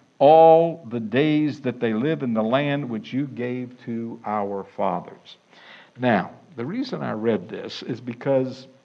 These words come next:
I noticed in Psalm twenty-eight it talked about lifting up the hands, and I was intrigued where else that said.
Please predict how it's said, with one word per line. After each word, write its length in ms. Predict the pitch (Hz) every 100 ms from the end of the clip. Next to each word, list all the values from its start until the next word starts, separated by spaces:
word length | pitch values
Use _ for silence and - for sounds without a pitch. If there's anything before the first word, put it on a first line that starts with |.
| _ _ _ _ _ _ _ -
I 120 | 110
noticed 480 | 123 160 151 147 - - _ _ _
in 160 | 131 127
Psalm 340 | - 151 147
twenty-eight 500 | 135 143 135 131 135 120
it 120 | -
talked 260 | 147 143
about 280 | 135 120 120
lifting 340 | 135 131 139 123
up 160 | 123
the 100 | 123
hands, 460 | 131 127 123 123 - - - -
and 160 | 120 127
I 80 |
was 240 | 127 120 117
intrigued 540 | 117 - 151 143 127
where 280 | 123 127 127
else 280 | 131 113 -
that 260 | 117 107 -
said. 380 | - 107 87